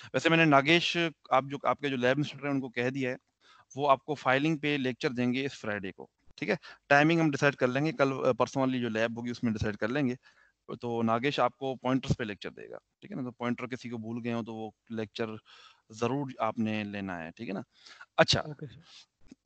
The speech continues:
Speaker 1: ओके, अब ये मैं फाइल से रीड कर रहा हूँ, ठीक है,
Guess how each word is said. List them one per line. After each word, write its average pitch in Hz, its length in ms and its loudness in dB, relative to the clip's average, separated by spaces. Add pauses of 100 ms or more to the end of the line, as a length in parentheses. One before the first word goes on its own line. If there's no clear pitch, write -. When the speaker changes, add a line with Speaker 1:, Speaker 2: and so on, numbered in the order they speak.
(120)
Speaker 1:
ओके, 123 200 -2 (400)
अब 170 140 6 (480)
ये 160 260 2
मैं 226 160 6
फाइल 143 260 6
से 135 100 2
रीड 104 220 -4
कर - 100 -10
रहा - 140 -14
हूँ, - 280 -20 (120)
ठीक 247 120 -2
है, 330 100 -2